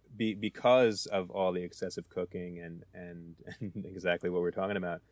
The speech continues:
um, we, you know, for the past month or so, uh, we started doing the Whole thirty diet, which we've done before, and about halfway through,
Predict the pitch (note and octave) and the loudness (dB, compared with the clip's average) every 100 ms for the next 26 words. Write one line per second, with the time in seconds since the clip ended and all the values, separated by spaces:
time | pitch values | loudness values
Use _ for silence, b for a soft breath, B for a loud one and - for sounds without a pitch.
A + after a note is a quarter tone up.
0 | _ _ G2+ G2 F2+ F2 F2 - _ _ | _ _ 2 2 2 -2 -8 -14 _ _
1 | - G2+ G#2 G2+ G2+ G2 - - A#2 G2 | -2 2 4 4 2 0 -2 -10 -10 -8
2 | - F#2+ - F#2+ - F#2+ G2+ G#2 F#2 - | -4 -2 2 2 0 -4 -2 -2 -2 0
3 | F2+ F2 E2+ - _ _ _ F#2+ F2 F2 | 2 2 0 -6 _ _ _ -8 -8 -8
4 | - - - G2 F#2 - A2+ A#2 A#2 A2 | -10 -12 -4 -2 -2 6 8 8 8 4
5 | G2+ G2 - F#2+ F2+ F2 F2+ F2 F2 - | 2 2 4 2 2 2 0 0 -2 -10
6 | E2+ F2 E2+ E2+ F2+ F2 F2 F2 F2 E2 | -12 -10 -10 -6 2 2 2 -2 -4 -2
7 | F#2+ F2+ F#2 F2 - F#2 F2+ F2 | 0 0 2 0 0 0 0 0